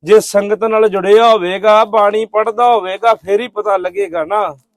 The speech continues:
ਸੰਗਤ ਕਦੀ ਕੀਤੀ ਨਹੀਂ ਗੀ, ਬਾਣੀ ਕਦੀ ਪੜ੍ਹੀ ਨਹੀਂ, ਸਤਿਪੁਰਸ਼ਾਂ ਕੋਲ ਕਦੀ ਬੈਠਾ ਨਹੀਂ ਗਾ, ਤੇ ਪਤਾ ਕਿੱਥੋਂ ਲੱਗੇ?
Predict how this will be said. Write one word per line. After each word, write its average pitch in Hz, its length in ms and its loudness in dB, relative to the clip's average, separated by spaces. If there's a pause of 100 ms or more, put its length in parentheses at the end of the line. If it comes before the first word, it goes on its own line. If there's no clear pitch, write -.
(520)
ਸੰਗਤ 226 440 2
ਕਦੀ 233 320 -4
ਕੀਤੀ 226 460 -8
ਨਹੀਂ 254 260 -6
ਗੀ, 247 300 -10 (840)
ਬਾਣੀ 220 380 4
ਕਦੀ 240 280 -4
ਪੜ੍ਹੀ 240 360 -6
ਨਹੀਂ, 240 160 -6
ਸਤਿਪੁਰਸ਼ਾਂ 226 800 -2
ਕੋਲ 240 240 0
ਕਦੀ 240 260 -6
ਬੈਠਾ 214 480 0
ਨਹੀਂ 240 220 -2
ਗਾ, 226 520 6 (760)
ਤੇ 240 80 4
ਪਤਾ 233 400 4
ਕਿੱਥੋਂ 277 360 -2
ਲੱਗੇ? 254 680 6